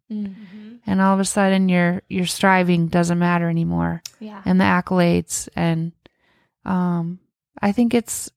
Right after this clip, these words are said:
Speaker 2: God working in us, helping us to realize what's most important and that he
Speaker 1: Yeah.
Speaker 2: cares about, he cares about everybody having a place, like you said, and he cares about
Speaker 1: Mm.
Speaker 2: us finding our spot in the body.
Speaker 1: Yeah.
Speaker 2: And, um,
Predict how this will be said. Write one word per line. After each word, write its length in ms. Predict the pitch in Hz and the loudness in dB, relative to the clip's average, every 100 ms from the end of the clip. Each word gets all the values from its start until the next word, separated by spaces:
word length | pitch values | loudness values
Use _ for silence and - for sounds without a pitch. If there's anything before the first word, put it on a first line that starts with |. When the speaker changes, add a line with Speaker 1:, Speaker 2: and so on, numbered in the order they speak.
| 175 | -4
Speaker 2:
God 260 | 214 196 196 | 2 2 4
working 440 | 190 208 214 202 | 2 2 2 -2
in 280 | - 202 226 | 2 2 2
us, 560 | - 175 170 - - - _ _ _ _ _ | 2 2 0 -2 -8 -10 _ _ _ _ _
helping 380 | - 226 226 220 | -4 0 0 2
us 220 | 208 - | 0 -2
to 80 | 226 | -2
realize 420 | 208 202 185 185 | 0 2 2 0
what's 220 | 185 180 185 | -2 -4 -2
most 280 | 180 - 175 | -2 -2 -8
important 560 | 170 180 - 180 - - | -6 -8 -6 -6 -8 -6
and 120 | 180 | -2
that 60 | 180 | 0
he 40 | |
Speaker 1:
Yeah. 60 | 196 | -2
Speaker 2:
cares 380 | 196 190 190 190 | -2 0 0 -2
about, 440 | 180 170 170 - _ _ _ _ | -2 0 -2 -4 _ _ _ _
he 100 | _ | _
cares 340 | - 220 240 220 | 0 2 2 2
about 260 | 190 180 - | 2 0 2
everybody 540 | 202 208 208 190 180 175 | 2 4 2 2 2 0
having 280 | 170 170 170 | -2 -2 -4
a 40 | |
place, 380 | - 170 170 - | -4 -6 -6 -8
like 160 | 170 175 | -8 -8
you 80 | |
said, 260 | 165 170 160 | -8 -6 -4
and 100 | 160 | -4
he 80 | 175 | -4
cares 300 | 180 185 185 | -4 -4 -2
about 260 | 180 175 | -2 -2
Speaker 1:
Mm. 60 | 190 - - _ 208 | -2 -14 -20 _ 0
Speaker 2:
us 260 | 214 - | 0 0
finding 440 | - 208 208 202 185 | 0 2 2 2 0
our 120 | 175 | -2
spot 360 | - 185 180 | -4 -4 -4
in 80 | 185 | -2
the 80 | 175 | -4
body. 520 | 165 165 180 190 196 - | -4 -4 -2 -2 -4 -8
Speaker 1:
Yeah. 160 | 220 202 - _ - | -20 -20 -20 _ -6
Speaker 2:
And, 300 | 190 180 180 | 0 0 0
um, 540 | - 185 180 175 180 | -2 -4 -4 -4 -8